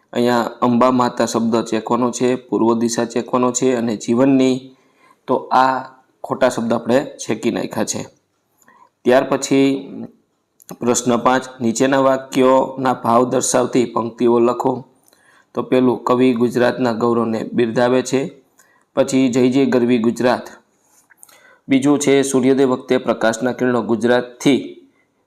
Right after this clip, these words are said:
અ, કિરણોથી ગુજરાત ઝગમગે છે. દીપે અરુણ પ્રભાત ધ્વજ પ્રકાશે જળજળ કસુંબી. ત્યાર પછી ગુજરાત પોતાના સંતાનોને પ્રેમ ભક્તિની રીત શીખવાડે છે. તું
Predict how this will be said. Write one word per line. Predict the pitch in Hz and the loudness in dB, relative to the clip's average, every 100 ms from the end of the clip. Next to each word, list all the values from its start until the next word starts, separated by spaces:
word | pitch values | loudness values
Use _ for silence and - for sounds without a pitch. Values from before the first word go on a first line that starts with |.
| - | -2
અ, | 127 | -2
કિરણોથી | 113 139 139 131 127 127 - 139 | 2 2 4 4 2 -2 0 0
ગુજરાત | 113 120 127 131 110 | 2 2 4 2 2
ઝગમગે | 123 120 120 123 | 0 2 0 0
છે. | - 113 101 | -2 -6 -4
દીપે | 107 127 127 139 135 | -2 -2 0 0 2
અરુણ | 127 131 127 | 2 2 0
પ્રભાત | 123 120 127 123 - - | -2 -4 0 0 0 -4
ધ્વજ | 113 131 120 | 2 2 0
પ્રકાશે | - - 120 - 120 117 127 123 | -12 -6 -4 0 0 0 -2 -2
જળજળ | 117 110 113 123 | -2 0 0 -2
કસુંબી. | 123 117 - 127 120 - - _ _ _ _ _ _ _ _ _ _ _ _ | -4 -8 -2 0 0 -2 -10 _ _ _ _ _ _ _ _ _ _ _ _
ત્યાર | 139 151 143 | 2 4 2
પછી | 139 - 139 127 | -2 0 0 2
ગુજરાત | 120 113 131 139 - - - _ _ | 0 2 4 2 0 -10 -18 _ _
પોતાના | 123 131 131 135 131 | -2 0 0 0 0
સંતાનોને | 123 120 117 123 127 120 | 0 -2 -2 0 0 -2
પ્રેમ | - 127 131 | -2 0 0
ભક્તિની | 117 123 - 123 123 117 | 0 -2 -2 -2 0 -2
રીત | 117 117 120 | -2 -2 -4
શીખવાડે | - - 104 117 | -6 -4 -2 -2
છે. | 120 117 | -2 -4
તું | 117 127 127 131 | -4 -2 0 0